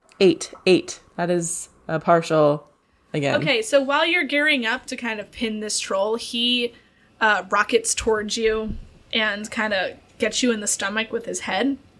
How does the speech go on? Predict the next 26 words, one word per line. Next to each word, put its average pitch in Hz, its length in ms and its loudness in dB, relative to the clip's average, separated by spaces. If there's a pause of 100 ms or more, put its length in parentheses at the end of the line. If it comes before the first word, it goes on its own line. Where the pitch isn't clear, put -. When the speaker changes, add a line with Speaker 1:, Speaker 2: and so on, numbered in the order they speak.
(540)
Speaker 1:
Mm-hmm. 185 480 0 (200)
Speaker 2:
So 233 600 0 (960)
he 302 260 2
takes 262 600 0 (340)
one 226 320 -2
harm, 226 460 0 (840)
uh, 208 280 -2
and 202 120 -8
you 294 160 -2
also 254 320 0
<laughs> - 0 -
take 233 300 2
one 208 160 -8
harm, 196 300 -8
it, 185 200 -12
Speaker 1:
One 175 120 -2
Speaker 2:
'cause 185 160 0
Speaker 1:
harm. 226 160 4
Speaker 2:
you 226 180 -6
get 220 420 0
knocked 208 540 -2
into 202 280 -6
the 185 160 -4
fucking 202 500 -4
wall. 196 540 2
<laughs> - 40 -20